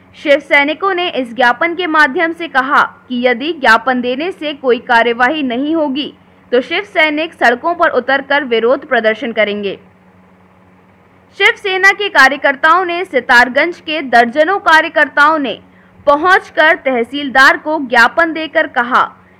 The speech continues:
कि मंगलवार को मार्केट बंद रहता है, लेकिन बड़े दुख की बात है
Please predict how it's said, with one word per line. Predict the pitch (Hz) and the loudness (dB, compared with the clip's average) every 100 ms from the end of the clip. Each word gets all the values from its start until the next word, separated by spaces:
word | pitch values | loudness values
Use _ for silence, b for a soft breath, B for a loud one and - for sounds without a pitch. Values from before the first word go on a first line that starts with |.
| b | b
कि | 277 | -4
मंगलवार | 269 285 302 381 349 339 349 | 0 0 2 2 4 4 4
को | 330 339 | 2 0
मार्केट | 269 330 349 302 262 233 | 2 2 2 -4 -6 0
बंद | 247 254 | 0 0
रहता | 262 269 277 320 | -2 0 0 0
है, | 330 | 0
लेकिन | 294 220 - 294 269 | -2 -4 -4 -8 -2
बड़े | 226 240 254 | 0 0 -2
दुख | 220 294 - | -2 -2 -4
की | - 320 | -8 -2
बात | 277 254 254 | 2 2 2
है | 294 | -2